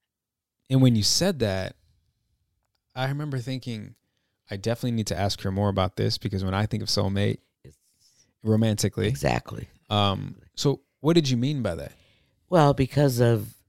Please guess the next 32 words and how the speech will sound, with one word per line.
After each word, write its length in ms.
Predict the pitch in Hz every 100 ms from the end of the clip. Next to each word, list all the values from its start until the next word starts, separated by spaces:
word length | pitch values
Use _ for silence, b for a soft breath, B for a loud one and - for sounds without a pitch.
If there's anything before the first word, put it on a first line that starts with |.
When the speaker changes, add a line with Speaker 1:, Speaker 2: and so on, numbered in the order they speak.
| _
Speaker 2:
from 200 | - 107
the 80 | 104
time 240 | 104 117 104
I 60 |
had 320 | 95 123 131
you, 140 | 98 - _ _ -
from 120 | 104
day 160 | 95 82
one. 300 | 82 110 - - _ _ _ _ _ _ _ -
Again, 520 | 78 110 117 95 95 _ _ -
I 100 | 101
knew, 540 | 98 113 127 107 101 - _ _ _ -
I 60 |
used 160 | 113 -
to 80 | 92
ask 260 | 113 -
myself 400 | 107 104 - 98
many 220 | 110 110 107
times 320 | 113 113 95
why, 520 | 98 107 107 101 95 - _ _ _ _ _ _ _ _ _ _ _ _
before 540 | 104 98 110 95 90 95 _ _ _ -
I 40 |
had 320 | 82 90 -
you, 140 | - - _ -
Speaker 1:
Mm-hmm. 240 | 107 92 87
Speaker 2:
when 100 | 85
I 80 | 87
found 220 | 85 78
out 100 | 73
I 40 | 73
was 140 | 58
pregnant, 380 | - 71 60